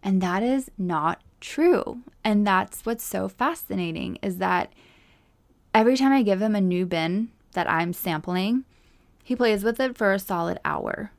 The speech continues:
before moving on to something else. And so, like, lately, he has been addicted to watching Mickey Mouse Clubhouse, and him exploring and sampling these bins has been amazing to help cut down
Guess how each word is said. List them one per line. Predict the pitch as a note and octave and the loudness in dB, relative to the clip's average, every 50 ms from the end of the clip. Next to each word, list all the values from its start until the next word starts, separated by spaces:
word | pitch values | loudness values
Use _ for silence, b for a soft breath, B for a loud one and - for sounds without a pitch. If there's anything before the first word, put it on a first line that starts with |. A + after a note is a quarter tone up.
| _ _ | _ _
before | _ G3+ F#3+ G3 - G3 F#3 F3+ | _ -6 -6 -2 -2 0 0 0
moving | F#3 F#3 F3 F3 F3 E3+ | 0 -2 -2 -4 -2 -2
on | D#3+ D#3+ E3 | -2 -2 -2
to | - F3+ | -6 -10
something | - - E3 D#3+ - - D#3 - | -10 -8 -8 -8 -8 -10 -8 -4
else. | - D3+ - - - - - - - - - _ _ _ - | -4 -4 -4 -4 -8 -14 -16 -18 -18 -20 -20 _ _ _ -4
And | - G3 F#3+ F#3+ | 0 2 2 2
so, | F#3 - - G3+ F#3 F3 E3+ E3 E3 - - | 0 0 0 2 2 2 2 0 -2 -2 -4
like, | - F#3 F3+ - | -8 -8 -8 -6
lately, | F#3 F#3 F3+ F3 F#3 G3+ A3+ B3+ | -4 -4 -4 -2 0 0 0 0
he | A#3+ A3+ F#3+ F#3+ G3 | -2 -2 -2 -2 0
has | G3 G3 F#3 | 0 -2 -2
been | - G3 F#3 | -2 -2 -2
addicted | F3 E3 - E3 D#3+ E3 - - F3+ F3+ F#3 F#3 - - | -2 -4 -6 -6 -8 -8 -6 -4 -2 -2 -2 -4 -6 -12
to | - - - F3+ | -12 -10 -8 -4
watching | F3 E3 D#3 E3 - - F3+ E3+ E3+ E3+ E3+ - | -2 -2 -2 -2 -4 -6 -6 -4 -4 -6 -6 -6
Mickey | F#3 F3+ E3 - - F#3 | -6 -6 -6 -4 -4 -2
Mouse | F3+ F3 D#3+ D#3 D#3+ D#3+ - - | -2 -2 -2 -2 -4 -6 -6 -12
Clubhouse, | - - - - E3+ E3+ E3+ - - G3 A3 B3+ C#4+ C4+ - - - b b b b b b b b b b b b b b _ | -18 -16 -8 -6 -6 -6 -4 -2 -2 0 0 0 -2 -6 -10 -16 -16 b b b b b b b b b b b b b b _
and | G#3 G3+ F#3+ F#3+ F#3+ F#3+ F#3 | 2 4 4 4 4 2 0
him | - - G3+ G3 F#3+ F#3+ G3 G#3+ A3 - - | -2 -2 0 0 0 0 0 0 -2 -2 -4
exploring | G#3+ - - - - - G3+ F#3 E3+ E3+ F3 F#3 F#3+ - | -6 -8 -8 -12 -8 -4 -4 -2 0 0 0 0 0 -2
and | G3 F#3 | -2 -4
sampling | - - F#3 E3+ E3+ E3 - F3+ F3+ F3+ F3 | -4 -4 -4 -4 -4 -4 -4 -4 -2 -2 -2
these | E3+ F3 E3+ D#3+ D#3+ | -2 -2 -4 -4 -4
bins | - E3+ D#3+ D#3+ E3+ G3 A#3 B3+ C4 - - b b b b b b b b b b b b _ | -4 -2 -2 0 2 4 4 4 4 2 -4 b b b b b b b b b b b b _
has | F#3+ F3+ G3+ G3+ F#3+ - | -4 -2 -2 -2 0 0
been | F#3+ G3+ F#3+ F#3+ F3+ F3+ F3+ - | 0 2 2 2 2 0 0 0
amazing | G3+ F#3+ F#3+ F3+ F3+ F3 E3+ E3+ D#3+ D#3 E3 D#3+ D#3+ D#3 D#3+ | 2 2 2 2 2 0 -2 -2 -4 -4 -6 -6 -6 -6 -8
to | - - F3+ | -8 -8 -8
help | - - - E3+ D#3+ - - | -8 -6 -6 -6 -6 -6 -8
cut | - - F3 - - | -8 -8 -8 -6 -4
down | - D#3+ D3+ D3+ D3+ D#3+ E3 - | -2 0 0 2 0 0 -2 -6